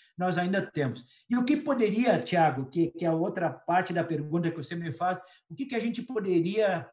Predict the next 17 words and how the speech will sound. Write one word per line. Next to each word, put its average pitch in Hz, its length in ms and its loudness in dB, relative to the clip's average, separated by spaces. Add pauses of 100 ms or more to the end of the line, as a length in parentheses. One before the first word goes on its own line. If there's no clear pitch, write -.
é, 170 120 -2
mudar 208 560 2
pragmaticamente, 180 1300 -2 (280)
né, 214 160 0
pra 226 200 -4
termos 240 340 -2
um, 247 260 -2 (280)
uma, 175 160 -8
uma, 170 300 -8
um 185 100 -6
novo 254 240 0
cenário 160 600 0
aí, 123 240 -2
uma, - 260 -6
uma 160 120 -6
realidade, 180 680 -2
né, 196 200 -6